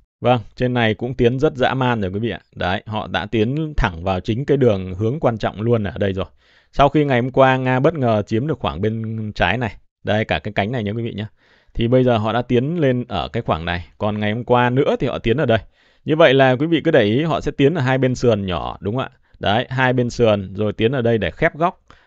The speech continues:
đẩy dần quân Ukraine ra. Và mục tiêu ở đây thì rõ ràng là chỗ mà chúng tôi đang nói với quý vị thôi.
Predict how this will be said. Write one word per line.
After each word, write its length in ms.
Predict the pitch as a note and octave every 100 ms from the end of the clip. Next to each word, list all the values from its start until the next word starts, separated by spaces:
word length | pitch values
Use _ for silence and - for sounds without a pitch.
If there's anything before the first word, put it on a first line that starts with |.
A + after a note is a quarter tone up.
| _
đẩy 200 | A#2 G2+
dần 320 | F#2+ A#2 A2
quân 220 | G#2 A#2+ A#2
Ukraine 400 | A#2 A#2 A2 G#2+
ra. 220 | G#2+ F#2+ _ _ _ _
Và 160 | G#2+
mục 200 | A#2+ A#2+
tiêu 260 | - C#3+ C#3
ở 120 | A#2+
đây 260 | A#2 C3 B2+
thì 200 | B2 A2
rõ 160 | G#2
ràng 480 | B2+ A#2+ G#2+ G#2 G#2
là 200 | G2+ G2+ G2
chỗ 180 | A2+
mà 120 | C#3 A#2
chúng 160 | G#2+
tôi 140 | A#2 A2
đang 160 | A2
nói 140 | G#2 G#2+
với 80 |
quý 100 | A2
vị 160 | B2+ G#2
thôi. 120 | A2